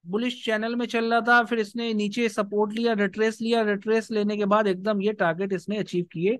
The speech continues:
टारगेट अचीव करने के बाद एकदम ये भेजता हुआ ऊपर निकल गया, इस लाइन को टच किया, सिक्सटी थाउजेंड चार सौ रुपए तक गया आराम से। तो सिक्सटी थाउजेंड चार सौ, छह सौ का मैंने एक रेजिस्टेंस लेवल मार्क कर रखा है मंडे के लिए, तो एक रेजिस्टेंस लेगा।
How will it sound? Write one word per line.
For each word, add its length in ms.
टारगेट 340
अचीव 300
करने 240
के 80
बाद 220
एकदम 340
ये 100
भेजता 360
हुआ 120
ऊपर 220
निकल 260
गया, 160
इस 140
लाइन 220
को 100
टच 240
किया, 340
सिक्सटी 380
थाउजेंड 480
चार 260
सौ 140
रुपए 300
तक 120
गया 260
आराम 280
से। 160
तो 100
सिक्सटी 380
थाउजेंड 400
चार 220
सौ, 200
छह 180
सौ 220
का 140
मैंने 240
एक 100
रेजिस्टेंस 600
लेवल 300
मार्क 280
कर 100
रखा 380
है 120
मंडे 300
के 160
लिए, 280
तो 140
एक 220
रेजिस्टेंस 600
लेगा। 420